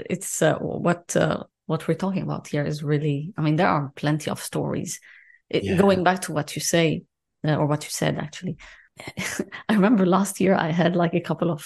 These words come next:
Speaker 1: students who just couldn't be asked too much anyway. They just wanted to go out and party and travel all the time. And then they would come back to me and, like, just tell me stuff. And then I told them, "Listen, guys, I, I know.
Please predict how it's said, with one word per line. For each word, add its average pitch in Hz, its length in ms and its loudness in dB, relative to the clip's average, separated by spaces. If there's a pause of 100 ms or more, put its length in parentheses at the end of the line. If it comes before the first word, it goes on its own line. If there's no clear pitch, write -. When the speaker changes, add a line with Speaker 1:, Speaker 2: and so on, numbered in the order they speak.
(140)
Speaker 1:
students 165 500 0
who 160 140 -4
just - 260 -4
couldn't 180 280 2
be - 100 0
asked - 340 -4
too 135 140 -4
much - 320 -6
anyway. 131 300 -2
They 175 140 4
just 160 220 -2
wanted 135 260 -2
to 185 80 -8
go 185 140 -2
out 135 480 0
and 131 160 -4
party 135 360 -2
and 147 100 0
travel 147 380 0
all 156 140 2
the 175 100 2
time. 143 360 0 (320)
And 185 160 6
then 175 180 6
they 214 120 6
would 202 220 4
come 151 360 -4 (220)
back 147 180 -6
to 160 100 -8
me 165 100 -2
and, 156 120 -6
like, - 300 -2
just 190 400 -2 (160)
tell 202 160 2
me 147 120 4
stuff. - 340 -8
And 165 120 2
then - 160 2 (380)
I 180 100 4
told 165 260 0
them, 151 200 0 (360)
"Listen, 151 280 0
guys, 147 480 -2
I, - 120 0 (540)
I 208 160 6
know. 165 380 2